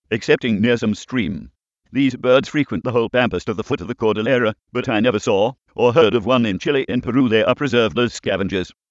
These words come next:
These vultures certainly may be called gregarious, for they seem to have pleasure in society, and are not solely brought together by the attraction of a common prey. On a fine day a flock may often be observed at a great height,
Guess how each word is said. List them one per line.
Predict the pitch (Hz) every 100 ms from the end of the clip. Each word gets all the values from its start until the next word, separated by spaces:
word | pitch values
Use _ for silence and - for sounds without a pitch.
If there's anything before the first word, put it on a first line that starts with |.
| _ 101
These | 110 110
vultures | 202 - 82
certainly | - 135 104 110
may | 117 104
be | 98
called | - 120 123 -
gregarious, | 110 117 110 90 95 - _ _
for | -
they | 120 120
seem | 139 127 123
to | 117
have | 139 -
pleasure | 120 110
in | 104 104
society, | 110 110 92 - - _
and | 117 110
are | 117
not | 147 -
solely | 120 110
brought | 113 117 -
together | 92 120 123
by | 110 98
the | 101
attraction | 101 123 127 104 92
of |
a | 113
common | 120 117 110
prey. | 107 78 73 - _ _ -
On | 127
a | 127
fine | 135 113 113
day | 156 107
a | 98
flock | 110 - 113
may | 120
often | 185 107 104
be |
observed | 98 127 123 127 101
at | 110
a |
great | 98 117 95
height, | 87 -